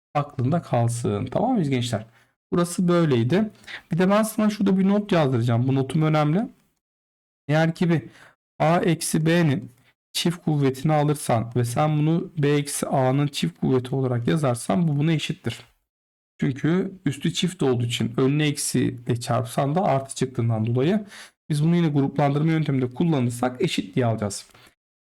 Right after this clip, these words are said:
Geldim diğer tarafa A eksi B'nin tek kuvveti yani iki n artı birinci kuvveti eşittir. B eksi A'nın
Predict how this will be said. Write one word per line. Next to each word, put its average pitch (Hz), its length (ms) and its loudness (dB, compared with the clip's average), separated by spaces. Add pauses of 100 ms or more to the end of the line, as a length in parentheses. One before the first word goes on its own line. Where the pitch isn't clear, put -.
Geldim 156 340 4
diğer 202 280 4
tarafa 143 340 0
A 170 300 2
eksi 160 340 -2
B'nin 151 340 2
tek 185 240 -4
kuvveti 123 420 -2
yani 131 320 2
iki - 260 -4
n 147 180 0
artı 143 280 -2
birinci 143 300 0
kuvveti 120 380 0
eşittir. 165 520 -2 (540)
B 143 80 2
eksi 151 380 0
A'nın 151 640 2